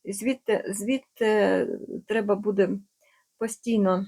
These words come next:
чекати неприємностей. Чесний бій. Отак, отаке планує. Вести надалі, реалізувати якісь ідеї через своїх друзів,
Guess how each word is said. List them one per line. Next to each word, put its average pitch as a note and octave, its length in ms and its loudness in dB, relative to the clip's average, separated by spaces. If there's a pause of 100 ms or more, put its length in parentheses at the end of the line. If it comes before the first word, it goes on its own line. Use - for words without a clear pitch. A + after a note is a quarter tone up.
(1080)
чекати A3 500 6
неприємностей. G3+ 1040 0 (2000)
Чесний G3 500 -4
бій. F3 200 -2
Отак, B3 220 -2
отаке B3+ 340 -2
планує. E3 520 -6 (180)
Вести A#3+ 240 -6
надалі, A3 420 4
реалізувати G3+ 600 2
якісь F3+ 340 -8
ідеї G#3+ 360 2
через G3 360 -2
своїх G3 340 -2
друзів, G#3 440 4